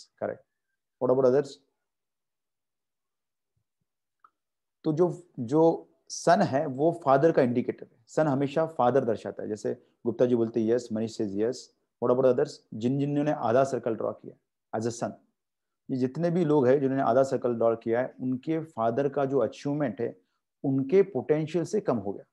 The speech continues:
हो सकता है फादर जो है छुट्टी के दिन काफ़ी ज़्यादा आराम करते थे,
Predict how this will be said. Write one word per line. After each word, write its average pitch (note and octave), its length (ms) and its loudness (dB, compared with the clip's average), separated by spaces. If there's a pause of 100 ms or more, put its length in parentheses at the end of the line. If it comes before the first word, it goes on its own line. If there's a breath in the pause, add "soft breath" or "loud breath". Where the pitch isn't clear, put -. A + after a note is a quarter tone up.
(580)
हो D3+ 80 2
सकता D3 320 2
है D3 160 4
फादर C3 440 2
जो C3 160 4
है B2+ 180 2
छुट्टी B2+ 280 -6
के B2+ 120 0
दिन A#2+ 160 -2
काफ़ी A2+ 260 0
ज़्यादा A2+ 220 2
आराम A2+ 240 2
करते A2+ 260 -8
थे, A2 140 -14